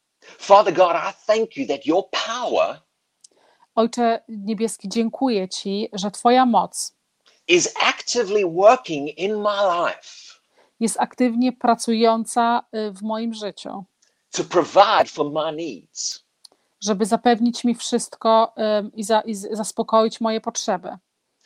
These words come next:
Speaker 1: Thank you that miraculous power
Speaker 2: I ta ponadnaturalna moc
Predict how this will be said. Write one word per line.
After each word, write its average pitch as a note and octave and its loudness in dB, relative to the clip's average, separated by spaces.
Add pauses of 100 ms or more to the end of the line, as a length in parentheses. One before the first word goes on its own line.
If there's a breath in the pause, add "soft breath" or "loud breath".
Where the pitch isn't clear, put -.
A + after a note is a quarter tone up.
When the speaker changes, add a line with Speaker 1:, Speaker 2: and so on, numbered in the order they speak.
Speaker 1:
Thank D#3 0
you A3 0
that G#3 4
miraculous G3+ 0 (220)
power A3+ -8 (1080)
Speaker 2:
I A3 -4
ta A3+ 2
ponadnaturalna A#3+ -2
moc G3+ -10